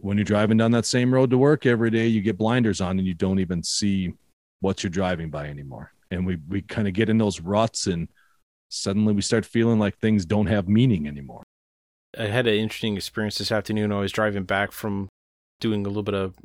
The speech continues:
Speaker 2: work. I've, I've, I'm starting a company. So
Speaker 1: Mm.
Speaker 2: there's this, I don't, I don't know if you've been west or not, but there's this big mountain
Speaker 1: Little
Speaker 2: here
Speaker 1: bit, yeah.
Speaker 2: called Mount Rainier.
Speaker 1: Yep.
Speaker 2: And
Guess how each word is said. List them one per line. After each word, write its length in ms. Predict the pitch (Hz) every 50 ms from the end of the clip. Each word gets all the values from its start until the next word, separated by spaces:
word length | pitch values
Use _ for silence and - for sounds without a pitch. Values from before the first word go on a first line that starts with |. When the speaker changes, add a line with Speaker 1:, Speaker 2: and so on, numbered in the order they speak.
| _ _ -
Speaker 2:
work. 260 | - 107 98 95 - 101
I've, 180 | 101 - - -
I've, 340 | - 107 107 101 - - - -
I'm 180 | - - 110 104
starting 320 | - - - 110 104 101
a 60 | 95 87
company. 500 | - - 117 110 - 110 104 98 95 95
So 300 | 98 - 110 101 101 98 - -
Speaker 1:
Mm. 300 | 151 160 185 185 123 - _ _ _ _ _ _ _ _ _ _
Speaker 2:
there's 260 | - 107 127 123 113 107
this, 280 | 113 98 - - - - - -
I 80 | - 117
don't, 240 | 123 123 127 131 127
I 60 | -
don't 100 | 120 127 135 143 143
know 20 |
if 140 | 143 117 -
you've 120 | 131 117
been 200 | - 127 117 107
west 320 | 98 107 107 98 - - -
or 60 | 107
not, 300 | 98 98 98 98 - -
but 160 | - 107 104 -
there's 200 | 110 110 98 98
this 120 | 101 95
big 240 | - - 113 101 101
mountain 200 | 101 107 117 - 147
Speaker 1:
Little 60 | - 127
Speaker 2:
here 160 | 101 104 98
Speaker 1:
bit, 40 | -
yeah. 40 | -
Speaker 2:
called 300 | 107 117 110 104 - - -
Mount 340 | 107 110 113 113 110 76
Rainier. 440 | 87 107 104 98 98 101 107 131 143 - _ _ _ _ _ -
Speaker 1:
Yep. 180 | 107 117 101 -
Speaker 2:
And 320 | 110 113 110 107 104 95